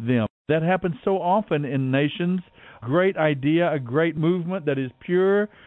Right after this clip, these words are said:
that is righteous, as we have experienced in this great nation of America.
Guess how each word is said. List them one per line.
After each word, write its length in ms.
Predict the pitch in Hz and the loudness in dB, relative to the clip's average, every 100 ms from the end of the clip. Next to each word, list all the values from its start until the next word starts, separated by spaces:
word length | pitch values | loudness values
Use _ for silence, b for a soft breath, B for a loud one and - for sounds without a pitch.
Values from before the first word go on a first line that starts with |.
| B 175 | B -6
that 200 | 117 127 | 2 2
is 200 | 120 113 | 2 0
righteous, 540 | 107 127 160 170 - 196 - B B - | 0 2 2 0 -2 -4 -6 B B -4
as 180 | 104 104 | -2 0
we 160 | 127 | 2
have 120 | 135 | 2
experienced 600 | 127 117 - 147 143 139 139 | 0 -4 -4 0 0 0 -2
in 80 | |
this 140 | 131 131 | -2 -2
great 240 | 127 139 | 0 0
nation 300 | 131 135 131 | 0 -2 -2
of 80 | 135 | -2
America. 560 | 123 131 139 151 165 | 0 2 2 0 -2